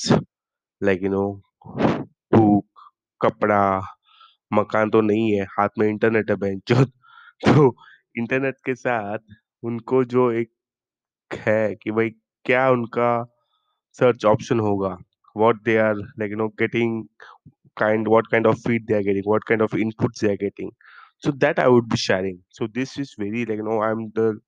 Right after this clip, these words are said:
common Indian who is using internet to get information. I hope you got the whole concept. So a common Indian, when he sits on internet, he will start using Google.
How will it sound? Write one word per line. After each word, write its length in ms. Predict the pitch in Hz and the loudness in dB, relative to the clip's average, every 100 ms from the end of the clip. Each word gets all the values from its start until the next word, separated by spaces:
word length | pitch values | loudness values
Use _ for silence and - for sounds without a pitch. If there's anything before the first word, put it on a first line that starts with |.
| _ - _ _ - | _ -20 _ _ -6
common 340 | 117 110 127 127 | 0 2 2 2
Indian 440 | 120 117 131 147 143 - - - | -2 -2 0 -2 -6 -20 -20 -4
who 120 | 117 | -2
is 140 | 120 - | 0 0
using 400 | 113 107 127 123 | -2 -2 -4 -4
internet 440 | 113 117 117 131 _ _ - _ _ | -2 -2 0 -2 _ _ -20 _ _
to 80 | 117 | -4
get 240 | 110 117 113 | 0 0 -2
information. 720 | 104 104 104 101 - 92 90 _ _ _ _ _ _ _ _ _ _ - | -6 -4 -4 -4 -4 -6 -8 _ _ _ _ _ _ _ _ _ _ -8
I 100 | 104 | -4
hope 320 | 107 123 120 | 0 0 2
you 180 | 120 110 104 | 0 0 2
got 220 | 120 113 | 2 2
the 80 | 107 | 2
whole 160 | 113 | 0
concept. 600 | 107 107 104 - 95 - - - _ _ _ _ _ | 0 0 -2 -6 -10 -6 -10 -10 _ _ _ _ _
So 240 | - 117 | 0 2
a 60 | 107 | 2
common 440 | 110 110 117 123 | 2 0 2 0
Indian, 480 | 117 113 110 123 160 165 - | -2 -6 -8 -8 -10 _ -8
when 180 | 107 | -6
he 60 | 110 | -6
sits 300 | 107 117 - | -8 -10 -2
on 140 | 123 113 | -2 -2
internet, 480 | 107 113 110 120 - - | -2 -2 -2 -4 -8 -8
he 120 | 120 | -4
will 200 | 117 113 | -2 -4
start 340 | 107 - 110 113 | -4 -4 -4 -2
using 360 | 113 107 110 110 | -2 -2 -4 -2
Google. 300 | 104 101 | -2 0